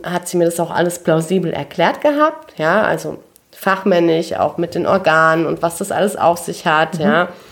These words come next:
Speaker 1: Also nicht nur
Speaker 2: Was auch Panikattacken auslösen kann, ne? Oder wie, wie, wie die ausgelöst werden,
Speaker 1: Wie das
Speaker 2: ne?
Speaker 1: alles ausgelöst
Speaker 2: Dass man
Speaker 1: wird und
Speaker 2: versteht.
Speaker 1: warum das eben auch alles so ist, wie es ist. Und dass ich mir das eben nicht <laughs> einbilde und wovon das kommt. Also sie hat mir es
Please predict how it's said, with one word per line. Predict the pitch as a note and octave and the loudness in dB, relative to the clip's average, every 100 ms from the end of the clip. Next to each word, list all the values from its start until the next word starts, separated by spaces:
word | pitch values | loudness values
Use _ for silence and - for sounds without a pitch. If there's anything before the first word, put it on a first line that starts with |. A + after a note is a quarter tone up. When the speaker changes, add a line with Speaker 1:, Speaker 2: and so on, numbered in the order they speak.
| - - - | -20 -18 -4
Speaker 1:
Also | E3+ F3 | -2 2
nicht | F#3 G3 | 0 0
nur | G3 F3+ D#3 | 4 4 4
Speaker 2:
Was | D#3+ D#3 | 2 0
auch | D3+ | 2
Panikattacken | E3 E3+ D#3 E3 D#3+ D3+ - - | 0 2 0 -2 -4 -6 -8 -6
auslösen | - B3+ - C#3 C#3 | -4 -4 -4 -8 -8
kann, | C3 C3+ C3+ | -8 -8 -4
ne? | A3+ - - _ | -6 -8 -18 _
Oder | C#3+ | -8
wie, | C#3+ D#3+ G3+ | -8 -6 -4
wie, | B3+ | -4
wie | G#3 C4 | -4 -4
die | F#3+ D3+ - | -4 -4 -2
ausgelöst | E3 - D3+ C#3+ - | -2 -2 -8 -8 0
werden, | G#3 | 2
Speaker 1:
Wie | A#3 | 4
das | A#3+ | 4
Speaker 2:
ne? | - | 2
Speaker 1:
alles | A3+ C4+ | 2 2
ausgelöst | - G3 A#3+ B3+ B3 A#3 A3 A#3 A3+ G3+ | 2 4 2 0 0 4 4 4 0 0
Speaker 2:
Dass | |
man | A3+ | 2
Speaker 1:
wird | A3+ | 2
und | A3+ A3 | 0 2
Speaker 2:
versteht. | A#3+ A#3 A#3+ | 2 2 0
Speaker 1:
warum | A#3+ A#3+ D3 A#2+ | 2 0 -2 0
das | G3+ G3+ | 0 0
eben | - G3 G3+ | -2 -2 0
auch | D#3 F#3+ | 0 0
alles | - F#3 F#3 - | 0 0 -2 -6
so | - | -6
ist, | F#3+ - | -6 -6
wie | F3+ | -8
es | F#3 - | -8 0
ist. | F4+ G4+ - - - - - - | 0 0 -8 -16 -20 -20 -20 -4
Und | - G#3 | 0 2
dass | G3 G3 | 0 -2
ich | G#3+ | -2
mir | F#3+ | -2
das | G3+ | -2
eben | - E3+ F#3+ | -4 0 2
nicht | E4 - C4 | 2 0 -4
<laughs> | |
einbilde | B3+ B3 B3+ C4+ B3+ B3 | 0 2 2 2 4 4
und | F3+ F3+ - | 2 -2 -4
wovon | F3 - E3+ E3 | -8 -2 -2 -2
das | - - | -6 -4
kommt. | - C#4+ D#4+ | 0 0 2
Also | F#3 G3 | 0 0
sie | G#3+ | 0
hat | |
mir | G#3+ | 0
es | G#3+ | -4